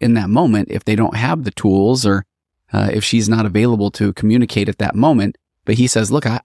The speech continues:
I wanna talk about things now. We're not gonna run away from these things." And that can sound productive, but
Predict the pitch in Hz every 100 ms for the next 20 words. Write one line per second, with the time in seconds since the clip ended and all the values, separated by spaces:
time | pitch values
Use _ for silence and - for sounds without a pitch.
0 | - 110 139 127 117 117 - 101 - 92
1 | 90 98 95 90 90 90 - 92 107 120
2 | 117 113 98 101 98 98 98 95 92 -
3 | 92 90 - - _ _ _ _ _ _
4 | 104 107 - - _ 120 131 104 98 -
5 | 175 123 107 - 104 160 - 95 95 98
6 | - 104 104 -